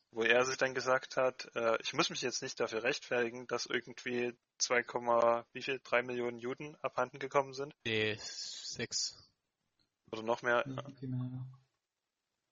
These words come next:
Speaker 2: Sechs Millionen waren's, wenn mich mein Gedächtnis nicht täuscht. Aber, oder waren's sogar noch mehr? Ja, will ich jetzt, nein, <laughs> ist jetzt
Speaker 1: Ich,
Speaker 2: auch
Speaker 1: ich wollte jetzt auch nicht mit fehlendem
Speaker 2: <laughs>
Speaker 1: Faktenwissen
Speaker 2: Nein,
Speaker 1: glänzen.
Speaker 2: nein, nein, nein, nein, alles gut, alles gut.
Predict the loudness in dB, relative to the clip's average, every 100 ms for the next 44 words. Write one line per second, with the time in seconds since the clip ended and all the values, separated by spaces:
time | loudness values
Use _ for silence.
0 | _ _ _ _ _ _ _ _ _ _
1 | _ _ -14 -10 -8 -6 -6 -8 -10 -8
2 | -10 -10 _ _ -20 -16 -12 -12 -8 -10
3 | -10 -12 -8 -8 -8 -14 -14 -14 -12 -12
4 | -14 -18 _ _ _ _ _ _ _ _
5 | _ -2 0 2 2 2 0 -6 _ _
6 | _ _ _ _ _ -18 -16 -12 -10 -10
7 | -16 -20 -18 -16 -12 -12 -14 -10 -10 -8
8 | -10 -10 -8 -8 -4 -2 0 -2 -4 -8
9 | -8 -10 -10 -8 -8 -10 -16 -20 -20 -20
10 | -10 -6 -4 -2 -2 -2 -12 -14 6 10
11 | 12 10 6 6 0 0 4 4 4 -2
12 | 2 10 12 12 10 6 6 8 12 12
13 | 12 12 12 12 12 10 8 6 10 10
14 | 10 10 6 4 -4